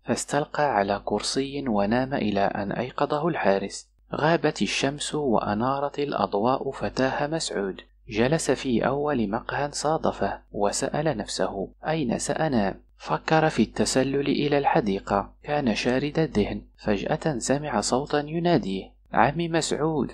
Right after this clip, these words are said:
عم مسعود!" التفت يمينا فرأى شابا يتجه نحوه قائلا: "ألا تذكرني؟ أنا سعيد بن قريتك." حكى مسعود مشكلته لسعيد، فقال له سعيد:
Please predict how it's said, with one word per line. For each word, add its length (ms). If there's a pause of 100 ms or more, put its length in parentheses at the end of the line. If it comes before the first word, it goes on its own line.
(120)
عم 260
مسعود!" 640 (260)
التفت 520
يمينا 600
فرأى 520
شابا 440
يتجه 640
نحوه 460
قائلا: 580 (260)
"ألا 260
تذكرني؟ 880 (100)
أنا 260
سعيد 500
بن 360
قريتك." 840
حكى 380
مسعود 520
مشكلته 960
لسعيد، 640
فقال 560
له 220
سعيد: 480